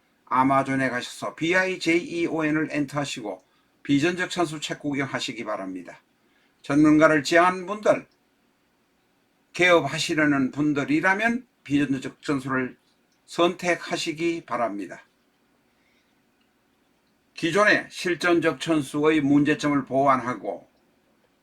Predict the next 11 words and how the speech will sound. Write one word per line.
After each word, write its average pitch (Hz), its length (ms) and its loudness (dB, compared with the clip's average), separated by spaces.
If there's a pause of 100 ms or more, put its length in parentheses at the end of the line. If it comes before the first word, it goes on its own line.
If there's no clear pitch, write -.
(440)
궁극의 143 640 2
키포인트, 131 880 -2
사주의 135 520 0
감명 151 540 2
비결 135 480 -2 (360)
등을 190 420 -2 (180)
보태서 127 680 -6
완성도 127 480 -4
높은 123 260 -6
책으로 107 440 -10
만들었습니다. 101 880 -12